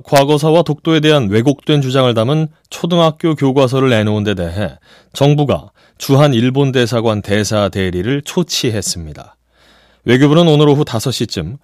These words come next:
구마가이 나오키 일본 대사 대리를 서울 외교부 청사로 불러 항의했습니다. 외교부는 역사적, 지리적, 국제법적으로 명백한 우리 고유의 영토인 독도에 대한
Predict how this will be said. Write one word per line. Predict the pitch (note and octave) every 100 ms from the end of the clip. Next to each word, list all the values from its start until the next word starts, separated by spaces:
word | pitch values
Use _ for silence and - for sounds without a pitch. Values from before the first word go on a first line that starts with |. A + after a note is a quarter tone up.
| _ _
구마가이 | B2 B2+ B2+ B2
나오키 | A2+ A2 - G2+
일본 | G2+ A#2 A#2 A2
대사 | G#2 G2+ G2+ G2+
대리를 | G2+ F#2+ F2+ G#2 C#3 - _
서울 | - B2 G2+
외교부 | G2 A2+ A#2+ A#2
청사로 | - D3+ C3+ C#3+ A2+
불러 | G2 E2+
항의했습니다. | - C#3 C3 A2+ E2+ - D2+ C2 - - _ _ _ _ _ _
외교부는 | - C3 C#3+ D3+ G2+ C#2+ _ _ _ _ _
역사적, | A#2+ C3 - D#3 C#3 E2 -
지리적, | - C#3 B2+ G#2+ -
국제법적으로 | A#2 - C#3+ C3+ B2+ C3 A#2 G#2
명백한 | F2 G#2+ A2 G#2 - C3+ D3+ _ -
우리 | A2+ A2
고유의 | - B2+ C#3 C#3+ D3
영토인 | C3+ B2+ C3+ A#2+
독도에 | G2 C3+ - D#3
대한 | C#3+ C3+ D#2+